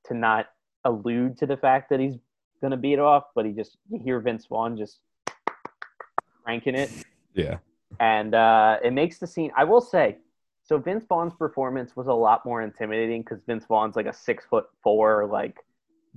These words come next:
Speaker 1: brute of a man. And he
Speaker 2: Yeah.
Speaker 1: and he definitely plays the performance a little bit more creepy than
Speaker 2: I
Speaker 1: Anthony
Speaker 2: wish he would have
Speaker 1: Perkins.
Speaker 2: played it like he does Wedding Crashers,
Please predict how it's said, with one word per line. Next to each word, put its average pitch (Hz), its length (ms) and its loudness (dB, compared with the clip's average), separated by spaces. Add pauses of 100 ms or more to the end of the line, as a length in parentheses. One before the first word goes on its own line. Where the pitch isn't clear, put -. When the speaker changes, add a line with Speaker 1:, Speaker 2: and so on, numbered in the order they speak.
(140)
Speaker 1:
brute 110 440 -6
of 110 100 -6
a 101 80 -2
man. 107 460 -4 (340)
And 113 120 0
he 95 100 6
Speaker 2:
Yeah. 90 260 4 (200)
Speaker 1:
and 127 100 -6
he 123 80 -6
definitely 143 400 0
plays 123 380 0
the 120 60 -6
performance 113 560 -6
a 117 40 -2
little 110 240 0
bit 113 200 -4
more 107 180 -6
creepy 117 680 -8 (280)
than 113 200 2
Speaker 2:
I - 20 -6
Speaker 1:
Anthony 117 200 0
Speaker 2:
wish 127 180 6
he 196 80 8
would 160 140 10
have 151 100 10
Speaker 1:
Perkins. - 60 -2
Speaker 2:
played 117 220 8
it 104 100 6
like 92 260 2
he 101 140 -2
does 85 640 -2
Wedding 82 260 -4
Crashers, 87 800 -8